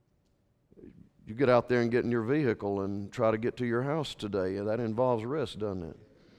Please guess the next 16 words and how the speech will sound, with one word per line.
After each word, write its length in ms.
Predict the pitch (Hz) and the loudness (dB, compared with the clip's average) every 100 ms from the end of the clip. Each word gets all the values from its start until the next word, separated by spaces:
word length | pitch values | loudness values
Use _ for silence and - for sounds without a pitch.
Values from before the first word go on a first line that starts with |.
| - _ _ | -20 _ _
The 80 | - | -12
key 360 | - 180 185 131 | -4 0 4 4
is 180 | 117 107 | 4 2
you've 140 | 113 | 0
done 180 | 120 151 | 0 0
it 80 | - | 0
so 160 | 120 | 0
many 180 | 113 110 | 2 0
times 320 | 107 117 117 | 0 0 0
you 60 | 117 | -2
don't 160 | 117 120 | 0 0
ever 160 | 113 | -2
think 220 | 113 143 | -4 -4
about 280 | 104 98 95 | 0 0 0
the 80 | 95 | -2
risk. 480 | 101 113 95 107 | -2 -2 -4 -8